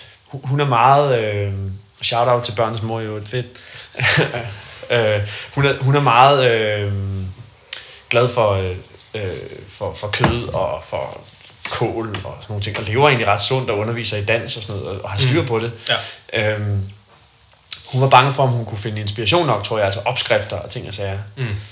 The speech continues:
Speaker 1: Og det har jeg så sagt, "Jamen, prøv at høre, jeg, jeg kan lave fem retter til dig, som egentlig er super gode, du kan lave dem på en halv time."
Speaker 2: Mm.
Speaker 1: Øh, det er ret simpelt. Og så har hun, hun er ikke gået helt med på den, men hun prøver stille og roligt. Hvis bare de kan starte med, så fjerner de en dag med kød, så to, og så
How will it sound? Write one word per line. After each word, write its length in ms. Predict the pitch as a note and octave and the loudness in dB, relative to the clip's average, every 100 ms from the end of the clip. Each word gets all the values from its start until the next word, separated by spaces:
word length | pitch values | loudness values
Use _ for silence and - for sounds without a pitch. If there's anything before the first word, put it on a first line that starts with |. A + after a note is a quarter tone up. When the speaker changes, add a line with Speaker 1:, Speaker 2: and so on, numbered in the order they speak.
| - - - | -20 -20 -14
Speaker 1:
Og 300 | G2 G2+ G2 F#2+ G2+ D3+ | -4 0 0 -2 -2 2
det 80 | |
har 80 | D3 | 4
jeg 100 | A#2+ | 4
så 100 | A#2+ | 2
sagt, 200 | A2+ A2+ - | -2 -4 -6
"Jamen, 140 | A#2+ | -8
prøv 140 | C#3+ C#3 | -2 0
at 40 | |
høre, 120 | B2+ B2 | 0 -2
jeg, 80 | B2 | -6
jeg 160 | C#3 C3 | -6 -4
kan 120 | C#3+ | -2
lave 340 | B2 A#2+ C#3 C3+ | 0 0 0 0
fem 260 | E3 - G#2 | -2 -4 -2
retter 220 | G#2+ C3 | 0 0
til 160 | B2 A#2+ | -2 -2
dig, 100 | A#2+ | 0
som 100 | A#2 | 0
egentlig 360 | D3 C3+ A2+ - | 2 0 -4 -8
er 60 | G#2 | -4
super 440 | - - G3+ - | 2 2 2 -4
gode, 240 | B2 G#2+ A#2+ | -6 -4 -4
du 40 | |
kan 80 | A2+ | -4
lave 120 | A2 | -4
dem 80 | A#2 | -4
på 40 | B2 | -6
en 40 | |
halv 200 | G2+ A#2+ - | -6 -8 -6
time." 240 | G#2+ G#2+ G#2+ - | -8 -8 -16 -8
Speaker 2:
Mm. 60 | A#2 G2+ - - - - - | -6 -4 -8 -16 -20 -18 -12
Speaker 1:
Øh, 160 | G#2 | -6
det 20 | B2 A#2 | -4 -4
er 60 | |
ret 100 | G#2 | 0
simpelt. 480 | - B2 - A2+ - - - - - - _ - | 0 0 -6 -14 -16 -18 -20 -20 -20 -20 _ -16
Og 100 | - G2+ | -14 -10
så 280 | - D#3+ D3 | 0 2 2
har 140 | C3+ | 0
hun, 400 | A2+ A2+ A2 G2 - | -2 -8 -10 -14 -12
hun 160 | B2+ C3+ | -2 -2
er 40 | |
ikke 100 | D3 | 2
gået 140 | C#3+ | 2
helt 120 | C3+ C#3+ | 2 0
med 100 | C#3+ | -4
på 140 | C#3+ | -4
den, 100 | C#3+ | -4
men 100 | C3 | -6
hun 140 | A#2 G#2+ | -6 -6
prøver 280 | G#2+ G#2 | -6 -4
stille 240 | A2+ A#2 A2+ | -6 -8 -8
og 80 | G2+ | -8
roligt. 160 | G#2 | -8
Hvis 80 | - | 4
bare 180 | C#3 D3 | 6 6
de 60 | C#3 | 2
kan 80 | B2+ | 2
starte 260 | B2 C3+ | 4 4
med, 120 | C3 | 0
så 120 | - D3 | 0 0
fjerner 360 | C#3+ B2 A#2 | 2 0 -2
de 100 | G#2 G#2+ | -6 -6
en 240 | F3 E3 | -6 -2
dag 280 | D#3 D3 G2+ | -2 -2 -4
med 100 | C3+ | -10
kød, 300 | B2+ C3 C3 | -6 -6 -6
så 160 | - G#2 | -10 -10
to, 200 | G2+ - | -8 -8
og 160 | D#3+ | -8
så 60 | - | -12